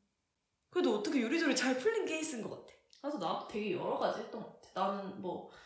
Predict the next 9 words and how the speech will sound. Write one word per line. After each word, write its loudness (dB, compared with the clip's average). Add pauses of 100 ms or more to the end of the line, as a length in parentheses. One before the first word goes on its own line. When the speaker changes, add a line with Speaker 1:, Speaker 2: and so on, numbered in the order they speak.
(140)
Speaker 2:
아니, 2
일단 2
나는 -2 (300)
그 -4 (540)
보통 -2
유학을 2
오래 2
하면 -6
애들이 -4